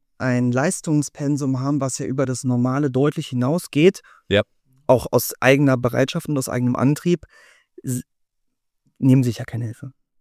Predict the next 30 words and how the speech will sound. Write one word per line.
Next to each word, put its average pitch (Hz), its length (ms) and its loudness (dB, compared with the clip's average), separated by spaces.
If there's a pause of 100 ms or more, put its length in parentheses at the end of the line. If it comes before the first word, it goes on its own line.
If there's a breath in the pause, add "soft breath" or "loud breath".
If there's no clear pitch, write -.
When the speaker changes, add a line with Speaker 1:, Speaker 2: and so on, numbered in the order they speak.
(360)
Speaker 1:
Die 151 200 0
sitzen 170 300 0
ja, 175 180 4
die 147 120 -2
sitzen 196 220 2
ja 175 80 4
selber 147 300 2
da 151 140 0
und 170 60 -2
das 139 120 -6
kann 147 100 -4
ich 147 60 -2
aus 127 100 -6
eigener 165 240 -4
Erfahrung 135 240 -2
sagen, 147 180 0
die 135 40 0
sagen, 131 200 0 (360)
„Also, 110 260 -6 (460)
Speaker 2:
Ich 165 120 0
brauch 151 160 6
Speaker 1:
mir, 165 80 8
Speaker 2:
das - 120 6
ja 123 80 4
Speaker 1:
mir 185 180 6
passiert - 420 -6
das - 140 -12
nicht.“ 120 120 -6
Speaker 2:
Richtig. 98 260 -6 (420)
Speaker 1:
Und 131 220 6